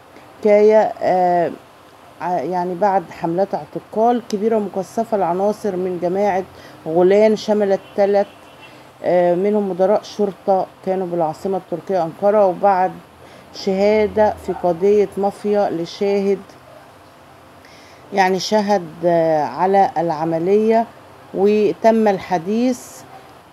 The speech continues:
في وسائل إعلام مقربة من الحكومة بأنه تم الكشف عن مخطط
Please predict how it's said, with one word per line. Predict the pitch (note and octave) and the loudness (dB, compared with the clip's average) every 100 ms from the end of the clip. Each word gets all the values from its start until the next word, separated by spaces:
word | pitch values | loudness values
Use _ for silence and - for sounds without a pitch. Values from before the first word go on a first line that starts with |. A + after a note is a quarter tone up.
| - | -6
في | G#3 G3+ | 0 2
وسائل | F#3+ F3+ - G#3 G#3+ G3+ - G#3 G#3 G3+ - - - - - | 2 -2 0 2 2 0 2 2 0 -6 -12 -20 -20 -20 -4
إعلام | E3+ E3+ F3+ G3 G#3+ A3+ A#3 A3 B2+ | -2 -2 -2 0 0 0 0 -2 -6
مقربة | F3 - E3+ E3 F#3+ F#3 E3+ | -8 -4 -2 0 0 0 0
من | F3 F#3 F3+ - | 0 -2 -4 -6
الحكومة | D#3+ - D#3 - G3 G3+ G3 F#3+ - - - - | -8 -10 -14 -4 -2 0 0 0 -4 -10 -18 -4
بأنه | F3+ F#3+ G3+ | -2 0 0
تم | A3 G#3+ G#3 | 2 2 2
الكشف | F3+ - G3 - - | -2 0 -2 -2 -6
عن | E3 D#3+ | -4 -4
مخطط | D3+ G3+ G3 - | -2 -2 -2 -4